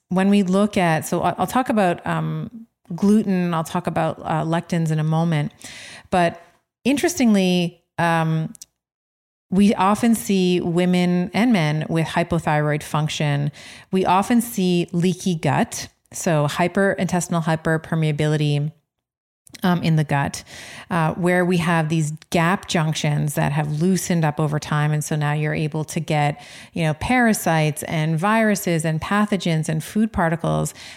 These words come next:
passing from the intestinal lumen into the bloodstream. Um, and particularly with gluten,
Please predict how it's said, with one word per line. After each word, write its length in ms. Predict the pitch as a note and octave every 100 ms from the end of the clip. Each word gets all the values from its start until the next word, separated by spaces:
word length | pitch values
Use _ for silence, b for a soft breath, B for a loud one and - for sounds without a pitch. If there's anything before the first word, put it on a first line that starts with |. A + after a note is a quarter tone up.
| -
passing 540 | - G3 G#3+ - G#3+
from 400 | G3+ - F3 E3+
the 200 | E3 D#3+
intestinal 520 | D#3 D3+ D#3+ - E3+ D#3+
lumen 400 | E3 F3+ E3+ D#3+
into 500 | - E3 E3 - E3
the 320 | D#3 D3+ D3
bloodstream. 800 | - F#3+ B3 - - D3 D3 D#3 D#3 B B B B
Um, 480 | - E3+ D#3+ D#3+ D#3+ - _ -
and 460 | F3+ F3+ F3 F3 - _ _
particularly 800 | - A3 - E4 F4+ F4 D#4 B3+
with 280 | G#3+ F#3 E3+ -
gluten, 800 | D#3+ G3 G#3+ C4 - C#3+ C#3 G#3